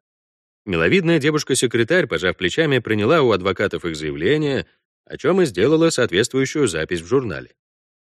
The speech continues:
Никакого скандала или замешательства при этом не произошло. Никто не бросился выпихивать юристов на улицу.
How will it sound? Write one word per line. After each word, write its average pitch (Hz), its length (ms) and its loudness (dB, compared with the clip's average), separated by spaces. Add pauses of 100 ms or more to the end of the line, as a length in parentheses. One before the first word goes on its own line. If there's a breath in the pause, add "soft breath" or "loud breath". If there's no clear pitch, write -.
(300)
Никакого 175 520 2
скандала 127 560 2
или 98 360 0
замешательства 151 680 -2
при 151 140 2
этом 151 180 2
не 147 100 0
произошло. 139 580 -4 (440)
Никто 120 360 2
не 107 120 2
бросился 110 460 0
выпихивать 117 440 0
юристов 107 380 -2
на 85 120 -4
улицу. 107 500 -6